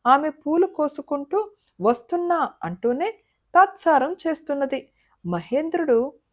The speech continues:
దారికి అడ్డం లెమ్మన్న హెచ్చరికగా తన కత్తితో బిల్ల యువకుడు తొడ మీద తట్టాడు. బిల్ల యువకుడు వెనక్కు తిరిగి చూసి ఉగ్రుడైపోయి రాజు చేతిలోని కత్తి లాగేసి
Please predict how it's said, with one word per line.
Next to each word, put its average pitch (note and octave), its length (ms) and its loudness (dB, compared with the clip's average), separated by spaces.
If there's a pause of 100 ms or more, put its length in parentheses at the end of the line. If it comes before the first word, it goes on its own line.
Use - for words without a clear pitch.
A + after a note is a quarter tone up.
(160)
దారికి C4+ 540 2
అడ్డం C4+ 400 0
లెమ్మన్న C#4 640 -2 (440)
హెచ్చరికగా D4 800 0 (360)
తన A#3 120 2
కత్తితో A#3+ 720 -2 (260)
బిల్ల A3+ 320 -2
యువకుడు D4 460 0
తొడ F3+ 280 -4
మీద A#3 260 -4
తట్టాడు. B3 640 0 (520)
బిల్ల G#3 320 0
యువకుడు C4+ 640 0 (260)
వెనక్కు F#3+ 420 -2
తిరిగి A3+ 340 -4
చూసి C4+ 640 -6 (200)
ఉగ్రుడైపోయి C#4+ 1080 -2 (220)
రాజు F#3+ 460 -4
చేతిలోని C4 400 -2
కత్తి C4 340 -8
లాగేసి C4 800 -4